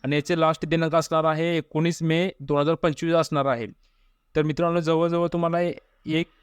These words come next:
वीस दिवसाचा इथं कालावधी दिलेला आहे. ते वीस दिवसामध्ये तुम्हाला इथे ऑनलाइन ॲप्लिकेशन करायचं आहे याच्यामध्ये. तर तसं मित्रांनो, इथे बघू शकता खूप चांगली भरती निघलेली आहे, खूप चांगली पदे आहेत याच्यामध्ये,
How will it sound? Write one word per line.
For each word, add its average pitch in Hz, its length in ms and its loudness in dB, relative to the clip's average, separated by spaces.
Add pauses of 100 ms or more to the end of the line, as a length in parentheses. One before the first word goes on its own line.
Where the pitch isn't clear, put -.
वीस 160 280 -2
दिवसाचा 170 440 2
इथं 170 140 -2
कालावधी 165 400 2
दिलेला 160 280 0
आहे. 156 200 0
ते 160 100 -4
वीस 160 240 -2
दिवसामध्ये 165 400 0
तुम्हाला 160 180 0
इथे 156 180 -2
ऑनलाइन 156 340 2
ॲप्लिकेशन 156 460 -2
करायचं 147 360 2
आहे 151 80 4
याच्यामध्ये. 147 420 0 (760)
तर 151 40 0 (100)
तसं 170 180 0
मित्रांनो, 165 340 0
इथे 151 120 -4
बघू 160 260 0
शकता 156 360 -2 (500)
खूप 165 180 -4
चांगली 165 240 2
भरती 165 300 0
निघलेली 160 340 2
आहे, 156 220 2 (180)
खूप 156 200 -6
चांगली 160 300 2
पदे 147 200 2
आहेत 151 240 2
याच्यामध्ये, 151 520 0